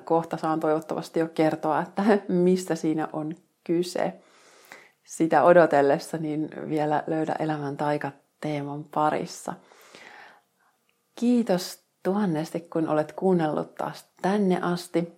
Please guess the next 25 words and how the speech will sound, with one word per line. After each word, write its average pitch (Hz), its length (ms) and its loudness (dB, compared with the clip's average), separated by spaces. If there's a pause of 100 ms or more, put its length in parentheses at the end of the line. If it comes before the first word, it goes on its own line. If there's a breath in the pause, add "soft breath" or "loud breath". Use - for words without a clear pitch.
(240)
Jos 170 220 -2
on 160 160 -2
vanhoja 180 400 6
jaksoja 180 400 4
kuuntelematta, 165 760 2
niin 156 160 -2
nyt 151 160 -4
on 156 140 -6 (640 loud breath)
hyvä 165 200 4
hetki 165 320 -2
palata 156 340 6
sitten 151 460 -2
niiden 175 360 2
pariin, 160 500 -4 (360)
kun 160 300 -8
uusia 165 400 -6
ei 156 100 -4
tule 156 220 -8
ihan 151 260 -10
niin 151 320 -10 (120)
tiiviisti. - 760 -6 (1800 loud breath)
Palataan 226 520 4
taas 214 380 2
sopivalla 170 520 2
hetkellä. 170 720 2